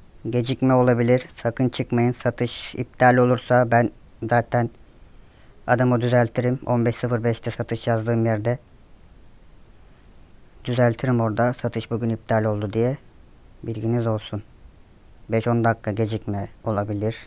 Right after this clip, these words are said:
Tekrar söylüyorum. Buse gelmiş.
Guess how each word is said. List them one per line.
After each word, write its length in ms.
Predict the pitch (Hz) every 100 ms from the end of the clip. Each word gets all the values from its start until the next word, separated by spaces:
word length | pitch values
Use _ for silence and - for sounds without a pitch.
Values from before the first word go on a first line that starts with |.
| - -
Tekrar 340 | 107 - 107
söylüyorum. 540 | - 101 98 98 107 120 - - - - - - - - - - - - -
Buse 340 | 113 107 123
gelmiş. 480 | 120 104 101 -